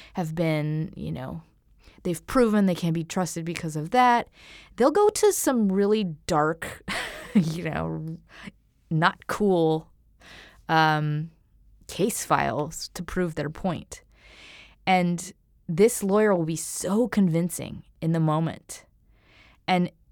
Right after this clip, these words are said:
oftentimes, it's like you start nodding your head along, and you're like, "Yeah, yeah." It's almost like this lawyer is, like, getting a murderer, um, <laughs> you know, out of jail. And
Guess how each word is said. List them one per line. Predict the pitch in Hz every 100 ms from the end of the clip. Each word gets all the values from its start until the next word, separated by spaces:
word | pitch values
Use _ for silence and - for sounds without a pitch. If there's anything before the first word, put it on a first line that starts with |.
| _ -
oftentimes, | 202 247 269 226 202 180 170 170 170 - - _ _ -
it's | 180 202
like | 175 -
you | 170 190 202
start | - - 214 208
nodding | 180 170 190 196
your | 180
head | 156 170
along, | 180 165 160 156
and | 147
you're |
like, | 151 160 196 220
"Yeah, | 302 311 240 - 156 - _
yeah." | 415 415 415 381 -
It's | - -
almost | 247 277 277
like | 247
this | 226 190
lawyer | 175 185 202 180 160
is, | 160 156
like, | 160 156 - -
getting | 156 147 160
a | 160
murderer, | 156 160 156 156 143 151 160 _ - - - - -
um, | 151 143 147 160 165 _ 269 277
<laughs> | _ - -
you | 170 160
know, | 147 147 -
out | 147
of | 156
jail. | 156 190 - - _ _ _
And | - 165 156 156